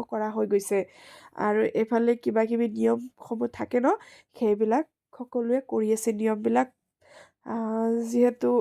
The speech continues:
আহ, বহুত কিবা কিবি নিয়ম থাকে দিয়কচোন, সেইবোৰ আমি আৰু ইমান নাজানো। আহ, গতিকে আপোনালোকক ভিডিঅ'ৰ মাধ্যমেৰে অকণমান দেখুৱাই দিছোঁ।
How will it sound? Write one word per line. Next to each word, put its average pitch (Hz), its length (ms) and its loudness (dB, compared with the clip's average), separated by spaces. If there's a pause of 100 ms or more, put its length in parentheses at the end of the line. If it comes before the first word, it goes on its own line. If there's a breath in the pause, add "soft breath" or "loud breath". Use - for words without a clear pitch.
(920)
আহ, 220 320 -4
বহুত 220 300 0
কিবা 226 180 0
কিবি 240 220 -2
নিয়ম 233 300 2
থাকে 240 360 -2
দিয়কচোন, 240 360 0
সেইবোৰ 233 400 2
আমি 226 240 0
আৰু 226 120 2
ইমান 240 240 -2
নাজানো। 240 420 2 (480 loud breath)
আহ, 214 220 -2
গতিকে 240 300 0
আপোনালোকক 262 520 2
ভিডিঅ'ৰ 233 400 0
মাধ্যমেৰে 226 440 -2
অকণমান 294 500 -4
দেখুৱাই 240 340 -2
দিছোঁ। 233 300 0